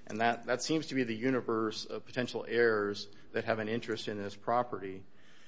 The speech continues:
And so, you know, as we sit here today, it, it doesn't seem that it would have been appropriate for the agency to, you know, transfer it to Jackson and cut out these other potential heirs.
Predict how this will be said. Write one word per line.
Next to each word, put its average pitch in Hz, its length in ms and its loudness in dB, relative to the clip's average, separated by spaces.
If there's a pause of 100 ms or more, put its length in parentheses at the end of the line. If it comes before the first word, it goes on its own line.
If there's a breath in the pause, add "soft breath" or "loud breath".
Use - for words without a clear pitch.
(180 soft breath)
And 110 160 -2
so, 110 520 4 (1040 soft breath)
you 127 80 6
know, 110 80 0
as 131 240 8
we 135 100 4
sit 135 220 6
here 131 160 4
today, 127 520 0 (360 loud breath)
it, 117 260 -2
it 113 240 -4
doesn't 135 280 8
seem 123 640 0 (300)
that 107 400 2
it 123 80 0
would 113 80 2
have 101 120 -6
been 120 120 4
appropriate 123 580 4
for 110 120 0
the 104 100 2
agency 117 640 0
to, 107 540 -6 (1200 soft breath)
you 123 100 2
know, 107 120 -4
transfer 135 420 4
it 120 100 2
to 117 80 -4
Jackson 123 540 6
and 110 140 -2
cut 120 180 4
out 113 240 6
these 110 220 -2
other 107 180 4
potential 104 480 -6
heirs. 104 460 -4